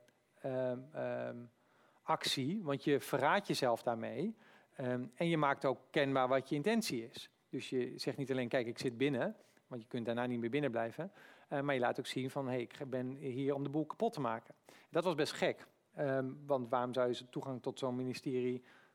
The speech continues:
op die manier, ehm, inzetten?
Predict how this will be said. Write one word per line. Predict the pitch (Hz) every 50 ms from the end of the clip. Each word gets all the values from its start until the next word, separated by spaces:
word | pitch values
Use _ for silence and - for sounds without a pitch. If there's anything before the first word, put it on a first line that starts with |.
| _ _ _
op | - 135 123
die | 147 147
manier, | 147 143 139 139 135 135 131 131 139 - - _ _ _ _
ehm, | - 139 123 123 123 120 120 117 127 -
inzetten? | _ 180 175 165 131 131 - - - - -